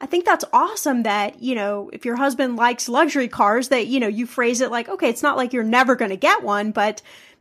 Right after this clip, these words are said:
you know, let's just get in a, a different, you know, financial position or, or start marching towards our goals." You know, the question I have is, is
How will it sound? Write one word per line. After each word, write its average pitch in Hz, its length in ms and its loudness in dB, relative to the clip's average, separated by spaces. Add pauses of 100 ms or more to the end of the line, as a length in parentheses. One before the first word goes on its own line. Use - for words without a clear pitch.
you 403 100 2
know, 240 140 2
let's 277 300 0
just - 260 -2
get 247 340 2 (120)
in 247 200 0
a, 226 400 -2
a 247 40 -4
different, 247 520 0
you 262 80 2
know, 202 120 2
financial 240 480 0
position 233 500 -2
or, 214 260 -4
or 220 100 -2
start 240 320 -2
marching 226 440 0
towards 214 360 -6
our 190 120 -2
goals." 233 400 2 (640)
You 285 120 4
know, 269 100 6
the 262 80 2
question 359 360 2
I 320 100 4
have 262 280 2
is, 240 240 0
is - 280 -6